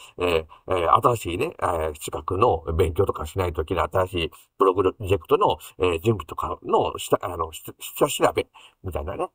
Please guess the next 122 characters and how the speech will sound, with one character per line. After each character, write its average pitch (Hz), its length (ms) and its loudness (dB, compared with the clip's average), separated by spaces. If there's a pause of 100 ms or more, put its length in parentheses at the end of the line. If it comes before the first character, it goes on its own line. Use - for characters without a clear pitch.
(120)
え 90 40 -4
ー、 80 180 -4
他 - 220 -10
の 123 80 -4
と - 80 -16
こ - 80 8
ろ 160 60 6
は 107 60 -2
ど 113 100 6
う 98 60 4
や 80 60 -4
っ - 20 -20
て 78 100 -6
る 76 60 -6
の 78 120 -6
か、 - 100 -20
他 104 80 4
の 101 80 0
競 107 160 4
合 101 140 2
他 104 140 2
社 101 100 -12
さ - 120 2
ん - 40 8
は 143 60 4
ど 110 120 2
う 101 80 2
い 98 140 -2
う - 20 -2
よ 95 120 4
う 98 40 -2
な 107 140 2 (180)
や 95 100 -4
つ - 80 -2
を 85 40 4
や 82 60 2
っ - 20 -4
て - 80 -16
る 90 60 -2
の 85 80 0
か - 100 -4
っ - 40 -4
て 170 120 0
い 117 40 2
う 90 60 -4 (180)
情 131 160 12
報 131 220 6
収 139 160 0
集 120 160 -6
と - 80 -8
か 196 120 2
の 127 120 -2
時 104 120 -10
間 98 120 2
も、 113 260 -2 (180)
そ 269 140 2
う 294 40 2
い - 20 -6
っ - 20 -6
た 320 80 -4
よ 320 40 -4
う 285 60 -4
な - 80 -4
仕 - 80 -8
事 262 200 -2
に 240 120 -4
取 190 120 4
ら 156 60 2
れ 139 80 0
た - 80 0
り - 80 0
と - 80 -2
か、 - 240 8
ま 160 60 12
あ、 - 40 8
子 - 140 -2
供 139 240 8
の 190 60 4
ね、 269 100 -2 (300)
た 131 120 8
め 107 120 0
に 92 60 -2
す - 120 -4
る 107 60 0
た - 80 4
め 98 100 0
に 90 60 0
何 87 200 -2
か 90 120 -2
ね、 156 120 0
そ 98 140 -4
の 90 120 -2
教 110 180 4
育 101 120 2
の 98 80 -2
た 110 100 4
め 92 60 0
に 85 60 -8
し - 120 -8
な 104 140 0
き 92 80 -6
ゃ 87 40 0
い 92 40 -4
け 392 100 2
な - 80 0
い - 20 -10
こ 160 80 2
と - 100 -14
と - 60 -14
か、 - 120 -2 (180)
そ 160 100 2
う - 20 6
い - 20 4
っ - 20 -18
た 180 80 4
こ 196 100 0
と 196 80 0
と - 80 -10
か 147 160 6
を、 131 80 2 (200)
あ 98 160 2
の、 80 220 0